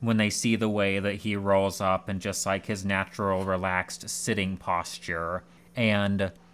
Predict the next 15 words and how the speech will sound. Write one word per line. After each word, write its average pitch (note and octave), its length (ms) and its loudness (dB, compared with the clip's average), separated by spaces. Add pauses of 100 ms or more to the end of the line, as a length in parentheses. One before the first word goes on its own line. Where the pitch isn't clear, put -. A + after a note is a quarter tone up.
all A2 260 6
of C#3+ 120 -2
the E3 100 0
dinosaurs D#3 880 0
in D#3 140 -2
this D#3 180 -2
book D#3 520 -2
look C3 400 -2
just C3 340 0
like C3 180 0
my C3 200 2
cat C3 640 -4
in C3+ 120 0
their C3 120 2
posture, B2+ 840 -4